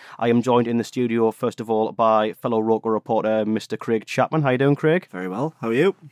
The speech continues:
Speaker 1: I'm all right. Thanks for asking. Uh, how's, how's life?
Speaker 2: Ticking over.
Speaker 1: Yeah?
Speaker 2: Winning games.
Speaker 1: It's all right, isn't
Speaker 2: Two
Speaker 1: it?
Speaker 2: and three or four and seventeen, but, uh,
Speaker 1: <laughs> Yeah, the, it's all about perspective, isn't it, really?
Speaker 2: We're getting there, slowly but
Speaker 1: Yeah.
Speaker 2: surely.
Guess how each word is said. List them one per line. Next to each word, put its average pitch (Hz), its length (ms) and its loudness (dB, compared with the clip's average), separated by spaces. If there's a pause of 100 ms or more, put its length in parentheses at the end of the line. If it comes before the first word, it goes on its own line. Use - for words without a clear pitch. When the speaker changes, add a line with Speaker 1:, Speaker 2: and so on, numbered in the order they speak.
(160)
Speaker 1:
I'm 98 140 -2
all 98 140 4
right. 139 200 4
Thanks - 300 -8
for 110 140 -2
asking. 160 360 0
Uh, 107 180 2
how's, 107 460 2
how's 107 220 -2
life? 110 400 0 (600)
Speaker 2:
Ticking 107 240 -2
over. 104 340 4 (240)
Speaker 1:
Yeah? 123 340 4
Speaker 2:
Winning 98 220 -2
games. 110 440 -6 (360)
Speaker 1:
It's - 120 -20
all 90 120 -6
right, 113 100 -2
isn't 190 180 2
Speaker 2:
Two 113 100 6
Speaker 1:
it? - 20 8
Speaker 2:
and 107 240 0
three 113 400 -2
or 98 240 2 (420)
four 98 260 0
and 98 120 0
seventeen, 104 640 -4
but, - 320 -14
uh, 98 220 -8 (100)
Speaker 1:
<laughs> - 100 -20
Yeah, 139 220 4
the, 117 220 0 (260)
it's - 100 -10
all 139 80 6
about 120 240 2
perspective, 120 480 -6
isn't 117 160 -2
it, 110 60 0
really? 104 400 -2
Speaker 2:
We're 131 80 -2
getting 127 220 0
there, 139 260 2
slowly 120 320 -2
but 104 100 -4
Speaker 1:
Yeah. 101 60 -4
Speaker 2:
surely. 123 300 0